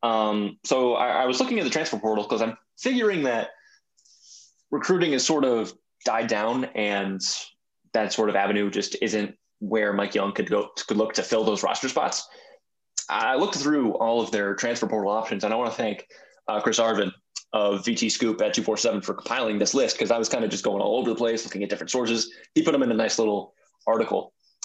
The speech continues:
uh, that gave me, uh, a good chance to just sort of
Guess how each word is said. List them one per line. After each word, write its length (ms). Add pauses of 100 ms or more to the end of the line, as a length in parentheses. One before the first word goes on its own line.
(100)
uh, 100
that 140
gave 180
me, 320 (1000)
uh, 220
a 60
good 260
chance 380
to 320 (240)
just 160
sort 160
of 260